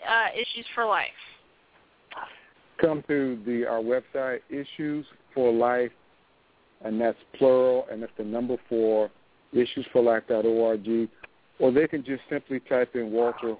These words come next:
Speaker 2: Hoye, H O Y E, uh, Issues for Life Foundation on Facebook, and there's a lot of information there,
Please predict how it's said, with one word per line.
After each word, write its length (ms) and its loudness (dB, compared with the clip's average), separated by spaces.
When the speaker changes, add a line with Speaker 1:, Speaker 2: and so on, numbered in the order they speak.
Speaker 2:
Hoye, 440 4
H 280 -4
O 60 -4
Y 320 -2
E, 400 -4
uh, 180 0
Issues 460 -2
for 120 4
Life 320 6
Foundation 500 -4
on 200 -6
Facebook, 560 2
and 380 -4
there's 180 6
a 60 2
lot 320 2
of 100 0
information 640 -8
there, 320 0